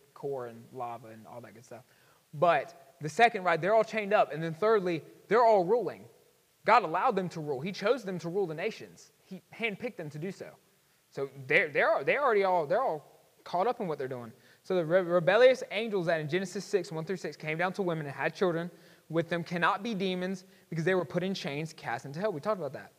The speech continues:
That only leaves one other rebellion that is recorded in Scripture, and we just saw the role, Deuteronomy thirty-two, of what they're doing. They're ruling the earth. The people, "Why do you think the earth is so evil?"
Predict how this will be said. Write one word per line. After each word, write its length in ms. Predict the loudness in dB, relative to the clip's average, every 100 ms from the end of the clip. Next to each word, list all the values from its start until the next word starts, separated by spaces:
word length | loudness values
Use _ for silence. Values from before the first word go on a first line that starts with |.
| _ _ _ _ 4
That 140 | 4
only 260 | 4 2 2
leaves 320 | 2 2 0
one 240 | 0 4
other 140 | 6 6
rebellion 520 | 8 8 6 4 2
that 120 | 0
is 80 | 2
recorded 360 | -2 -2 -4 -4
in 40 |
Scripture, 400 | -4 -6 -6 -10
and 180 | -8 -6
we 120 | -6
just 220 | -4 -4
saw 200 | 0 2
the 80 | 2
role, 340 | 0 -2 -2 -8
Deuteronomy 340 | -8 -6 -6
thirty-two, 380 | -6 -8 -6 -8
of 80 | -6
what 120 | -6
they're 120 | -2
doing. 260 | 0 0 -2 -12 -20 -4
They're 160 | -4
ruling 360 | -2 -4 -4 -2
the 120 | 0
earth. 240 | 2 0 -2
The 40 |
people, 240 | -6 -6
"Why 200 | -2 0
do 80 | 0
you 40 | -4
think 200 | -6 -6
the 80 |
earth 180 | -6 -6
is 80 | -4
so 160 | -4 -6
evil?" 300 | -6 -6